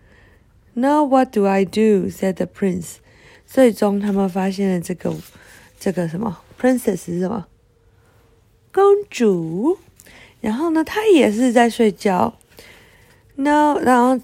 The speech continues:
然后王子就说："现在我该怎么做呢？" "You kiss the princess," said the keeper. Keeper 这样。没有，他嘴巴尖尖。他说：你要亲公主啊。Keeper说。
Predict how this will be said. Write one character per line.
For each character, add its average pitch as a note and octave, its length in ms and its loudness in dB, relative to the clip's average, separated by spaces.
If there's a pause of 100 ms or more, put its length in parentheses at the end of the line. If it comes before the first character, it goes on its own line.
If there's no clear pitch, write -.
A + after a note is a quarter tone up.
然 G3+ 180 -4
后 G#3 180 -2 (240)
王 G#3+ 200 2
子 A3+ 120 -6
就 A3+ 120 2
说 B3 200 -2
："现 C4+ 200 -6
在 C4+ 140 4
我 G#3+ 100 0
该 A3+ 180 0
怎 G3+ 140 -6
么 F#3 140 -6
做 G#3 320 -2
呢？" F3+ 400 -2 (480)
"You B3+ 120 0
kiss A4 360 0
the D4 120 4
princess," C#4+ 680 0 (400)
said A#3 260 0
the G3 160 -2 (500)
keeper. G3 420 -6 (220)
Keeper F#3+ 280 -6
这 - 0 -
样。 F3 200 -6 (1600)
没 G3 80 -8
有， F#3 100 -4
他 F3+ 120 -4
嘴 E3+ 140 -8
巴 E3 140 -8
尖 E3 280 -8
尖。 E3 260 -10 (400)
他 D4+ 120 -4
说： E4+ 200 0 (200)
你 C#4 100 0
要 F#4 140 4
亲 F4+ 260 0
公 F#4 220 0
主 D#4 200 0
啊。 C#4 240 2
Keeper B3+ 380 -4
说。 A3 420 -2